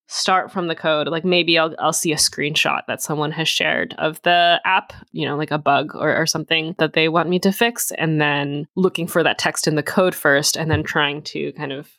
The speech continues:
follow that path. Whereas it's also, you know, perfectly viable to try to see the app being used in production or staging or something first, to get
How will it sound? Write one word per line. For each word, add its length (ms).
follow 300
that 240
path. 520
Whereas 760
it's 140
also, 480
you 140
know, 100
perfectly 400
viable 480
to 580
try 200
to 80
see 180
the 140
app 220
being 200
used 280
in 140
production 420
or 80
staging 400
or 60
something 320
first, 480
to 80
get 280